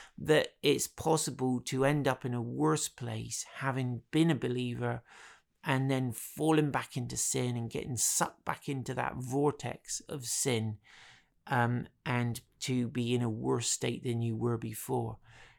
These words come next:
Now, I still believe that while there's life, there's hope. I,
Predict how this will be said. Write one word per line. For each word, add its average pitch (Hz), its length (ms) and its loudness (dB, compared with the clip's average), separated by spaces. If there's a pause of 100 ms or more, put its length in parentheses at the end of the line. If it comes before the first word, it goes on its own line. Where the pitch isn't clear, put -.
Now, 131 380 0 (380)
I 175 340 6
still 135 920 2 (800)
believe 113 560 -2 (320)
that - 180 -2
while 131 340 8
there's 120 300 2
life, 117 320 0
there's 123 200 -4
hope. 127 240 -2
I, 127 200 2